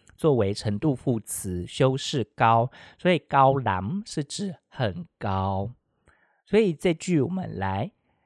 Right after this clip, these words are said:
Đi hỏi kế toán tại sao chi phí cao lắm？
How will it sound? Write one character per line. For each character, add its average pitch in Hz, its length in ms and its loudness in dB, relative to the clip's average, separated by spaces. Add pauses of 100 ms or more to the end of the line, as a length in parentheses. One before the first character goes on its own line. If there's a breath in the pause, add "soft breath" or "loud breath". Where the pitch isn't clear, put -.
(180)
Đi 151 220 2
hỏi 92 440 0
kế 156 160 0 (120)
toán 160 260 6 (140)
tại 90 200 0
sao 107 320 4
chi 107 280 -4
phí 95 240 -6
cao 139 280 2
lắm？ 107 340 2